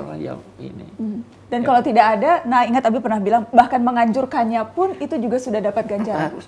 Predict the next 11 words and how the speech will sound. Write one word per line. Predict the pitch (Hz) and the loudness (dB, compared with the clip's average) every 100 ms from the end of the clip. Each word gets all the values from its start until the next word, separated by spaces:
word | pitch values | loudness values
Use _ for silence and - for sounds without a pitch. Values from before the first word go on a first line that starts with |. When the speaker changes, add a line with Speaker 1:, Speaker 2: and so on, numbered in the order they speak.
| - | -14
Speaker 1:
iya, | - - - | -10 -10 -8
itu | 208 208 | -6 -4
wajib | 202 170 180 170 143 160 240 - 180 | -4 -2 0 0 0 0 0 -2 -10
menganjurkan. | 165 165 160 196 - - 185 202 - - - - - - | -8 -8 -8 -10 -12 -12 -12 -14 -20 -20 -20 -20 -20 -4
Jadi | 156 175 247 - - - | -2 -2 -4 -10 -14 -10
jangan, | 139 151 190 175 | -6 -4 -4 -6
jangan | - 147 170 165 | 0 0 0 -2
berkata | 135 - 131 151 | -2 -2 0 0
pada | 135 113 | -2 -6
seseorang, | 117 127 - 110 101 92 123 - - - - | -8 -10 -4 -2 -2 -4 -8 -14 -20 -20 -18
"Wah, | - | -14